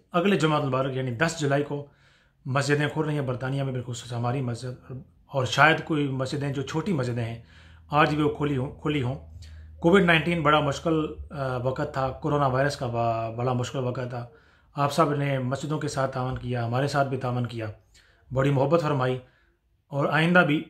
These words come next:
<clears throat> آپ جس کسی مسجد میں جاتے ہیں، بالخصوص یو کے اور یورپ میں، ضرور اماموں کے ساتھ، مسجد کی انتظامیہ کے ساتھ آپ تعاون فرمائیں اور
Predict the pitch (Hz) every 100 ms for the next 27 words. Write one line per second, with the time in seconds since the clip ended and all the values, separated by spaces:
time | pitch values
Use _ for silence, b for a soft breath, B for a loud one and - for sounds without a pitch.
0 | 190 175 156 151 151 180 - 185 160 147
1 | 165 147 127 120 139 135 135 123 143 127
2 | 127 127 135 120 127 127 113 120 b b
3 | b b 131 117 156 180 190 143 143 160
4 | 160 160 151 147 147 131 156 139 143 123
5 | 120 127 131 131 117 117 120 113 143 147
6 | 151 151 143 160 160 - b b b b
7 | b - 139 139